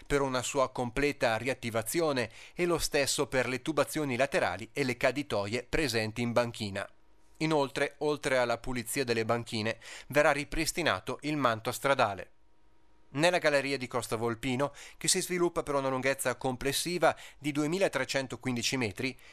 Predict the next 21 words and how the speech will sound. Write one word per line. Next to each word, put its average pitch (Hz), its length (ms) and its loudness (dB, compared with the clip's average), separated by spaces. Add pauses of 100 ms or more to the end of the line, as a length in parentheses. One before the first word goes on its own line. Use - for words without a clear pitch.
si - 160 0
evidenziano 147 640 2
problematiche 135 800 0
legate 143 580 2
all'infiltrazione 139 1300 -2
di 131 180 -2
acque 131 420 0
in 127 100 -4
galleria 135 600 2 (240)
in 151 160 -2
ambiti 151 460 2
più 127 240 -2
localizzati 131 800 0
rispetto 143 600 2
alla 120 160 2
galleria 139 420 0
di 135 100 0
Lovere. 104 440 0 (340)
In 135 140 0
alcuni 113 380 0
punti 131 520 -2